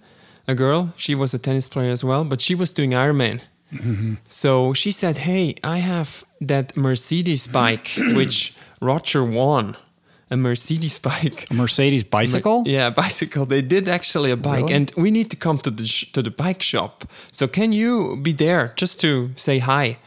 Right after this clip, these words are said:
Speaker 1: And I said, "Sure, I can."
Speaker 2: Uh-huh.
Speaker 1: And then he really showed up and with the Mercedes, with the, with the Mercedes, uh, bicycle.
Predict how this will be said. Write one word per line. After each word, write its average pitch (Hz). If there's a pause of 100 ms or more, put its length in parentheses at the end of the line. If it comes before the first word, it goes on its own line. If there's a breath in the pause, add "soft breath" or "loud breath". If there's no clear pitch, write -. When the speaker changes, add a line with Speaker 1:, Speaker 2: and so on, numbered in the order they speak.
(440 loud breath)
Speaker 1:
And 131
I 165
said, 151
"Sure, 220
I 147
can." -
Speaker 2:
Uh-huh. 117 (320 loud breath)
Speaker 1:
And 131
then 160
he 165
really 165
showed 151
up 160
and 127 (400 loud breath)
with 143
the 143
Mercedes, 139
with 151
the, 139
with 139
the 131
Mercedes, 135
uh, 135
bicycle. 151